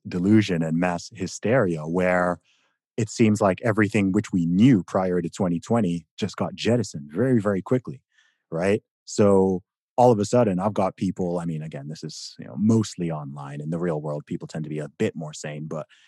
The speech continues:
you know, there's people out there calling, you know, uh, me like I'm some kind of radical because I don't think the government should force people to stay at home or force businesses to close or force you to cover your face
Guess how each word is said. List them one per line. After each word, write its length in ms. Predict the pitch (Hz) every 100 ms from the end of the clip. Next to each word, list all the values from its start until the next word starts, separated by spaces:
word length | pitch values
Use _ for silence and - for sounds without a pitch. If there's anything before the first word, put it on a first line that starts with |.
| _ -
you 80 | 113
know, 180 | 92
there's 140 | 95 92
people 280 | 110 101 98
out 180 | 110 -
there 140 | 87
calling, 760 | - 95 92 87 85 85 87 -
you 120 | 90
know, 340 | 78 82 80 60
uh, 220 | 69 - -
me 320 | - 110 117 104
like 200 | 92 101
I'm 140 | 98
some 240 | 104 98
kind 220 | 92 98 87
of 100 | 87
radical 440 | 95 92 - 80
because 240 | 80 90
I 80 | 85
don't 160 | 87 87
think 140 | 87
the 60 | 85
government 340 | 87 85 82
should 140 | - 80
force 300 | 87 85 -
people 400 | 85 80 85 - _ _ _ -
to 280 | 87 80 - _
stay 260 | - - 87
at 80 | 80
home 240 | 90 78
or 60 | 78
force 300 | - 95 -
businesses 460 | 101 90 90 90 -
to 80 |
close 360 | - 90 90 78
or 80 | 82
force 360 | - 101 87
you 80 | 92
to 100 | 87
cover 200 | 92 82
your 140 | 85 80
face 380 | 101 87 -